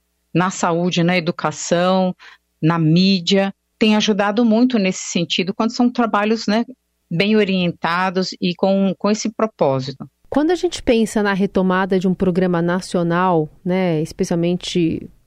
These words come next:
Speaker 2: depois desse ato e de tudo que aconteceu no país e tudo mais, é, que tipo de dificuldade,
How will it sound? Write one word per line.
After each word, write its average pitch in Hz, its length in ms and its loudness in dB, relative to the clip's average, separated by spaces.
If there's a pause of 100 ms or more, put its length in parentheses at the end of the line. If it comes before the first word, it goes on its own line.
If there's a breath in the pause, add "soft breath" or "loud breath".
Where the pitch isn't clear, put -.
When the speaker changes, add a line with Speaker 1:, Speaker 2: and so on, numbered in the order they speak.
(340)
Speaker 2:
depois 185 340 2
desse 175 420 0
ato 175 600 -2
e 180 100 0
de - 160 -8
tudo 214 180 0
que - 80 -4
aconteceu 175 540 -2
no 165 80 -4
país 170 540 0
e 156 60 -4
tudo 147 220 -10
mais, 180 460 -4 (500 soft breath)
é, 208 340 2
que 285 160 -2
tipo - 240 0
de 339 100 -2
dificuldade, 220 1300 0